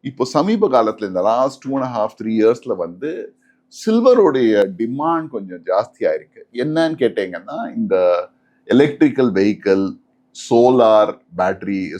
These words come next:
சோலாருடைய அந்த அப்ளிகேஷன்ஸ், பேட்டரி அப்ளிகேஷன்ஸ் எல்லாத்துலயுமே ஒரு குறிப்பிட்ட தொகை சில்வர் தேவைப்படுறது. So சில்வருடைய demand is not the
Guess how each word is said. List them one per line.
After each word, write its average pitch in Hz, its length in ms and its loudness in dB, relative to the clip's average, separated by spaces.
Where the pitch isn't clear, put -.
சோலாருடைய 95 840 0
அந்த 82 520 -4
அப்ளிகேஷன்ஸ், 92 760 -8
பேட்டரி 92 480 0
அப்ளிகேஷன்ஸ் - 580 -16
எல்லாத்துலயுமே 123 800 0
ஒரு 123 280 4
குறிப்பிட்ட 139 460 -2
தொகை 143 380 -4
சில்வர் 127 560 0
தேவைப்படுறது. 78 600 -8
So 180 180 0
சில்வருடைய 208 640 4
demand 143 540 0
is - 100 -14
not 131 260 -2
the 127 60 -4